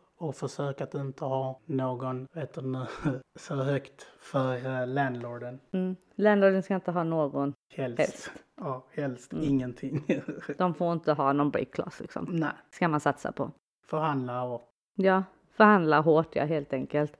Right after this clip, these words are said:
Speaker 2: Helst ska man också förhandla fram en fri hyresperiod tills
Speaker 1: Ja.
Speaker 2: man har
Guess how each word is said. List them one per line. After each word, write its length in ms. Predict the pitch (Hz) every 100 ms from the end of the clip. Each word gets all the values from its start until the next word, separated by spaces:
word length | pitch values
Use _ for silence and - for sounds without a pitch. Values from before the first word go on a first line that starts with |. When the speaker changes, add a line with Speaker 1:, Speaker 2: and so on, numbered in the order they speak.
| _
Speaker 2:
Helst 260 | 196 185 -
ska 140 | 208
man 120 | 202
också 220 | 196 - 151
förhandla 320 | 165 165 156
fram 300 | 160 147 143
en 220 | 139 147 - _ - -
fri 520 | - 180 156 139 143 _ _ -
hyresperiod 720 | 175 147 143 - 147 156 160
tills 400 | - _ - 151
Speaker 1:
Ja. 100 | 139
Speaker 2:
man 160 | 151 147
har 280 | 143 139